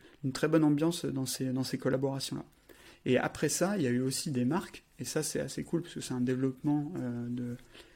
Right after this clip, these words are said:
de l'Internet Pin Company que je soupçonnais pas au début. C'est des gens qui me contactent pour produire des pins pour eux, soit en collaboration, soit en marque blanche. Et donc ça, j'en ai fait pour, euh, plusieurs agences de communication, pour, euh,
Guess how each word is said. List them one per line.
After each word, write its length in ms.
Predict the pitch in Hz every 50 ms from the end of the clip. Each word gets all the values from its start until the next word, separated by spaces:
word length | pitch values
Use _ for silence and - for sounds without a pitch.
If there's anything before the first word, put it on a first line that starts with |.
| - _ _ _
de 180 | - 131 123 120
l'Internet 440 | 120 120 127 127 123 127 131 127 123
Pin 160 | - 135 135
Company 440 | 127 - 123 120 127 127 143 143 143
que 100 | - 151
je 100 | - -
soupçonnais 340 | - - - - 127 127 123
pas 120 | 127 147
au 60 | 143 131
début. 280 | 127 131 143 175 190
C'est 220 | 190 - - 147 131
des 100 | 131 131
gens 160 | 139 156 165
qui 140 | 160 - 131
me 40 |
contactent 440 | 127 - 139 131 156 156 165 - -
pour 160 | - 139 -
produire 360 | - - - 147 143 151 151 139
des 120 | 135 127
pins 220 | 127 - 151 160 160 - - -
pour 220 | - 127 127 151
eux, 100 | 214 240 - - - - _ _
soit 200 | - - - 160
en 80 | 156 147
collaboration, 600 | 147 143 135 127 131 131 127 131 - - 156 143
soit 180 | 143 - 123 123
en 40 |
marque 220 | 123 120 120 - 127
blanche. 340 | 123 139 170 220 - - - _ - - - - - - - - - - _ _ -
Et 60 | 131
donc 140 | 123 123 123
ça, 80 | - 151
j'en 160 | 147 139 127
ai 80 | 127 123
fait 180 | - - 147
pour, 260 | 143 143 - 131 123 123
euh, 100 | 120 120
plusieurs 360 | - - 131 131 131 127 131
agences 260 | 127 123 127 127 127
de 240 | 131 123 120 123 120
communication, 880 | - - 120 117 120 123 123 123 120 - - - 151 160 165 170 170 165
pour, 260 | - 139 127 120
euh, 40 | 120